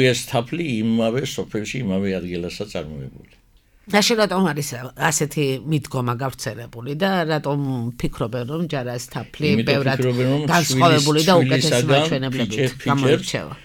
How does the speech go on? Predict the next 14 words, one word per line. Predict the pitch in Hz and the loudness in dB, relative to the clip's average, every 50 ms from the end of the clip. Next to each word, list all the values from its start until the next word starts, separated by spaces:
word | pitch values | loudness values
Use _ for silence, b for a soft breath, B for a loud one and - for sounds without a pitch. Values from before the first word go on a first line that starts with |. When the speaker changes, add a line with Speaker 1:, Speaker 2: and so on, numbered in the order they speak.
| - - | -20 -18
Speaker 1:
ცვილისაგან | - - - - 127 120 117 113 - - 117 113 139 147 156 | -14 -10 -4 -2 0 0 0 0 0 0 0 0 0 0 0
ერთეული | 123 107 101 101 - 117 107 104 107 110 120 135 | 0 0 -2 -2 -2 -2 -2 0 0 -2 -2 -2
მეფატ-, | 127 107 95 - 104 90 - - 76 - | -2 -4 -4 -4 -4 -6 -6 -8 -10 -8
მეფუტკრეები | - 92 90 - - 92 - - 92 92 92 90 117 120 | -8 -8 -6 -6 -8 -10 -8 -6 -4 -4 -2 -2 -2 -2
ამზადებენ. | 101 87 92 90 90 78 73 80 71 65 69 65 | -2 -2 -4 -4 -6 -6 -6 -8 -10 -10 -10 -10
ამაზე | 67 80 92 101 98 92 90 78 | -8 -6 -4 -2 -2 -2 -4 -6
ძალიან, | 67 64 76 69 82 90 87 85 82 78 69 65 b b b b b b b b b b | -10 -10 -10 -10 -8 -8 -8 -8 -8 -10 -12 -14 b b b b b b b b b b
ა, | - - 80 78 76 73 76 76 73 76 78 80 69 73 73 71 78 78 76 73 71 67 67 - - - | -12 -10 -10 -8 -8 -10 -10 -10 -10 -10 -12 -12 -12 -12 -12 -10 -10 -10 -10 -12 -12 -14 -14 -16 -16 -10
ცოდნა | - - - 110 98 98 110 113 113 117 | -8 -4 -2 -2 0 0 2 2 4 2
საჭირო, | 117 - 120 113 110 120 123 123 120 131 143 151 147 127 107 | 2 2 0 -2 -2 -2 -2 -2 0 0 0 0 0 -4 -6
დროა, | 95 - 76 80 95 107 101 107 123 143 160 175 - b b b b b b _ - | -8 -8 -4 -2 -2 0 2 4 4 4 2 0 -4 b b b b b b _ -4
და, | - - | -2 -2
ე, | 98 185 - - - - - 92 90 90 92 92 87 85 - 80 73 71 - - - - - - - - | 0 0 -2 -2 -2 -4 -4 -4 -4 -4 -6 -6 -6 -6 -8 -8 -10 -10 -12 -14 -14 -16 -16 -16 -18 -16
ცვილა | - - - - - 101 101 104 113 131 | -14 -14 -12 -10 -8 -6 -2 0 0 0